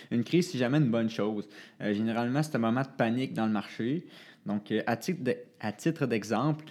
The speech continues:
euh, quand on parle, euh, de la Grande Dépression dans les années trente, ça a colo-,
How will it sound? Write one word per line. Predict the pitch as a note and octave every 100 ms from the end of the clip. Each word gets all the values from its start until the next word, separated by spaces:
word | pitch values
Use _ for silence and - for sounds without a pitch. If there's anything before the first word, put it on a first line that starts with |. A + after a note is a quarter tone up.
| - -
euh, | A2+
quand | B2 C3+
on |
parle, | A#2+ C#3 C#3+ B2+
euh, | A2+ G#2+
de |
la | G2+
Grande | G#2 B2 A#2+
Dépression | A#2 - G#2 - B2+
dans | B2
les | A2 G2+
années | G2+ G#2
trente, | G2+ A#2 C3 C#3
ça | A2
a |
colo-, | G2 A2+ A2